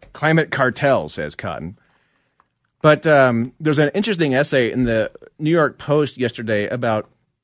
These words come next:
Founding Father James Madison sidelined by woke history in his own home. And I'll be, if I can, do a segment on this next week. But Montpelier, I've been to this. This is where James Madison's, uh, home is, uh,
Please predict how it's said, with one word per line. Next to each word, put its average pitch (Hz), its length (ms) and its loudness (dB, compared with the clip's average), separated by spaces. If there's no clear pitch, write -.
Founding 202 420 0
Father 151 400 -2
James 139 400 -4
Madison 127 460 -2
sidelined 120 720 -4
by 107 160 0
woke 123 320 -2
history 107 480 -8
in 113 180 -4
his 107 240 -6
own 123 300 -4
home. 101 600 -6
And 135 140 -2
I'll 143 120 2
be, 123 360 -4
if 135 160 -4
I 120 100 2
can, 175 440 -4
do 123 160 -2
a 113 40 -2
segment 143 380 -6
on 107 80 -2
this 107 180 -6
next 123 240 -4
week. 131 180 -4
But 131 160 -2
Montpelier, 156 800 0
I've 117 180 2
been 165 140 -2
to 139 80 0
this. 101 220 -2
This 123 160 -10
is 127 60 -10
where 117 180 -4
James 120 320 -2
Madison's, 113 580 -2
uh, 98 240 -2
home 120 420 0
is, 92 400 -8
uh, 87 140 -12